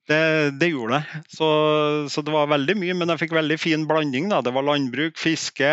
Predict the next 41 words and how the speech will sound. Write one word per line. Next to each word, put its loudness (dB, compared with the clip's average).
det 0
var -2
butikker, -2
det -2
var -2
industri, -4
det -2
var -6
verksted. -2
Ja, 2
det -2
var -2
nå -6
alt -6
som -4
var 0
på -6
den 0
lille 2
plassen 0
Flatanger 0
som -2
jeg 2
vokste -6
opp -6
i 2
da. 0
Forholdsvis -4
fin 0
kommune -2
da, 2
må 0
jeg -2
nå -2
tilføye, 0
men, -2
eh, -4
sterke, -2
sterke 0
røtter -2
dit. -4